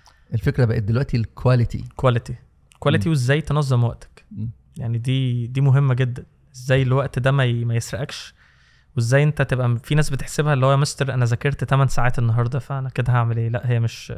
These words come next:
Speaker 2: انت ممكن تذاكر تمن ساعات غلط.
Speaker 1: انت ممكن تذاكر تمن ساعات فيزيكس.
Speaker 2: بالظبط.
Speaker 1: وتكون انت عبد الحميد اللي مش بيحب الفيزيكس،
Speaker 2: <laughs>
Speaker 1: فمفيش
Speaker 2: مثلًا.
Speaker 1: امل.
Speaker 2: <laughs> ذاكر عشرين ساعه بقى. <laughs>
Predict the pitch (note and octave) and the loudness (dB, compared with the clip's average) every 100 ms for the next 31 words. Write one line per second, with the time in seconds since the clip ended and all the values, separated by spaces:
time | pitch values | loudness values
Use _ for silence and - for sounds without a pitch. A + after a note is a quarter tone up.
0 | - - _ - C3+ C#3+ - D3 C#3 C3 | -16 -20 _ -2 0 0 0 -2 0 2
1 | D3 - C3+ C3+ B2+ - - - B2 C3+ | 2 2 0 2 -2 -4 -16 -8 0 2
2 | C3 C3+ C3 C#3+ C#3+ B2+ C3+ - E3 B2+ | 2 2 0 2 2 4 2 0 0 0
3 | - - - _ - A#2+ D3 - - B2 | -2 -6 -20 _ -4 0 0 -4 0 4
4 | B2+ C#3 C#3+ C#3 C#3 B2+ B2 A#2+ A#2 A2 | 4 4 2 2 2 2 2 2 0 -2
5 | G2 - A2 - C#3 C#3 G#2 A2+ A#2 A#2 | -6 -6 -6 0 0 0 -4 2 6 6
6 | A#2 D#3 C#3+ D#3+ - D3 C3+ C#3+ B2 B2+ | 6 6 6 4 6 6 6 2 2 4
7 | D#3+ D#3 D3+ C3 E3+ - - C#3+ A3 C#3+ | 4 6 4 4 0 -2 0 2 4 2
8 | - F3+ - D3 A#2+ B2+ G3+ F3 | 4 4 6 4 4 2 0 0